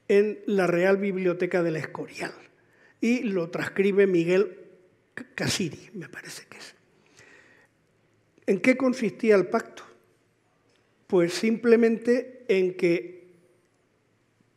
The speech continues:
por una astucia de Teodomiro,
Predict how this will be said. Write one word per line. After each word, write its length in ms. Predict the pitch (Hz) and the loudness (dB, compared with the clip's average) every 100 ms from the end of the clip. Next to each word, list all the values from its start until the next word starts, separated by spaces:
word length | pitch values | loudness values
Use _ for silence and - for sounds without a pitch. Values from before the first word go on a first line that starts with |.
| _ | _
por 260 | - 170 - | -2 -2 0
una 260 | 220 240 214 | 0 2 0
astucia 800 | - - 233 - 170 139 - - _ _ _ _ _ _ _ _ _ _ _ _ | -2 -8 -8 -6 -6 -8 -10 -20 _ _ _ _ _ _ _ _ _ _ _ _
de 680 | 202 180 196 160 - - - | -2 4 6 4 -6 -20 -4
Teodomiro, 840 | 175 175 196 208 214 208 190 226 | 0 2 4 2 2 0 0 -4